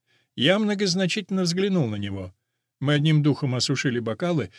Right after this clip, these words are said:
и одобрительно посмотрели друг на друга. После непродолжительного молчания Сталин сказал:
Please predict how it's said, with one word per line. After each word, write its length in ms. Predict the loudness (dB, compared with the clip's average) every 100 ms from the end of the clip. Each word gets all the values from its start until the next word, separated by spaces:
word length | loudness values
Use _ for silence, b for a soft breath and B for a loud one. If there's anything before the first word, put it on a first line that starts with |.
| b b
и 40 |
одобрительно 800 | -2 0 -2 -2 -4 -6 -2 -2
посмотрели 640 | -2 -6 -6 -6 -8 -8 -8
друг 260 | -8 -8
на 140 | -8 -8
друга. 360 | -8 -10 -16 _ _ _ _ -2
После 280 | 0 2 2
непродолжительного 760 | 0 -2 -2 0 0 0 -2
молчания 500 | -2 -2 -2 0 0
Сталин 320 | -2 -4 -4 -4
сказал: 440 | -4 -6 -6 -10